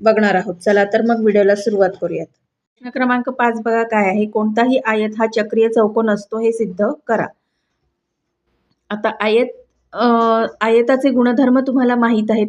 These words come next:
काय आहेत ते. आयत हा, अ, आयतामध्ये समोरासमोरील बाजू या काय असतात,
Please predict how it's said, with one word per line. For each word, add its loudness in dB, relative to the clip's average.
काय 0
आहेत -2
ते. -12
आयत 0
हा, 0
अ, -4
आयतामध्ये 2
समोरासमोरील 2
बाजू 0
या 2
काय 0
असतात, -4